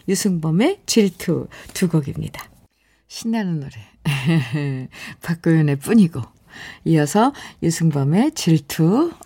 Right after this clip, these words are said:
두 곡 듣고 왔습니다. 케이비에스 해피 에프엠 주현미의 러브레터 함께하고 계십니다. 삼육사이님 문자 주셨네요.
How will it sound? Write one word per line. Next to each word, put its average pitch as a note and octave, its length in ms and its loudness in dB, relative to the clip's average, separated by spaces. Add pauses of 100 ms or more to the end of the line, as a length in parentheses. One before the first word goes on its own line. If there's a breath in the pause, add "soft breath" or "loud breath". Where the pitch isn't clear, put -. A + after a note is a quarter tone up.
(160)
두 - 180 -2
곡 C3+ 280 -2
듣고 - 280 -8
왔습니다. C#3 680 -4
케이비에스 C#4 500 4
해피 D4+ 300 0
에프엠 A3+ 520 2 (480 loud breath)
주현미의 F3+ 760 0 (140)
러브레터 D#3 680 -2
함께하고 C#3 800 -4
계십니다. C3+ 760 -2 (440 loud breath)
삼육사이님 F#3+ 1300 4 (580)
문자 F3 340 -4
주셨네요. D#3+ 920 -2